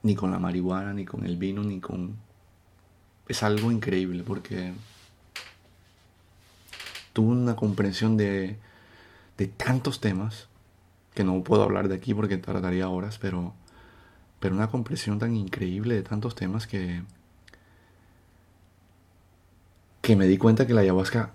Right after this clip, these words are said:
en realidad lo que tiene es esta, esta capacidad para, para diluir tu egoísmo y volverte más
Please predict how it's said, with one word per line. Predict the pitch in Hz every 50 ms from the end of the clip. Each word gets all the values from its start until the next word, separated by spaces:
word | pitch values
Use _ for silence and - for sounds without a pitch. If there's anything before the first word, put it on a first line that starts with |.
| - - -
en | 110 95
realidad | 92 90 90 92 98
lo | 120 123
que | 113 104
tiene | - 107 107 120 120 113
es | 110 110 117
esta, | 120 - - - 123 120 113 110 104 98 92 90 87 87 - - - - _ - _ - - -
esta | - 110 - 120
capacidad | - 123 113 - 101 95 - - 95 90 90 104 107
para, | 120 127 117 104 95 92 90 90 90 - - - - - - - - - - - - - -
para | - 95 92 95
diluir | 92 95 92 92 92 87 92 104 120 131 131 131 131 - - _ _ - - - - - - - - - - - - - - - - - - - - - - - - - - - - -
tu | - 95 101
egoísmo | 95 90 85 90 98 120 131 120 - 107 107 123 143 - - - - _ - - - - - - - - -
y | - -
volverte | 104 92 92 90 92 98 107 - - 123
más | 117 113 120 123 135 135 - - -